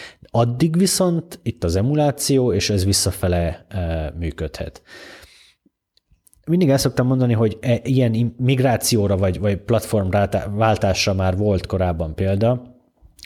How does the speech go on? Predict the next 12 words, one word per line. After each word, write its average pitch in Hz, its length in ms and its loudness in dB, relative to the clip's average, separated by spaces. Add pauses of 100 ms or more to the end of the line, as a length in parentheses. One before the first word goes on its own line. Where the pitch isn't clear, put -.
(120)
Pontosan 104 420 0
ugyanezt 95 360 0
történt 92 400 0
akkor, 92 280 -2
amikor 87 540 -2
a, 90 380 2 (1300)
ö, 90 320 0 (320)
api - 280 0
váltásra 95 520 0
példa, 101 360 0 (340)
amikor 110 380 0
a, 98 400 0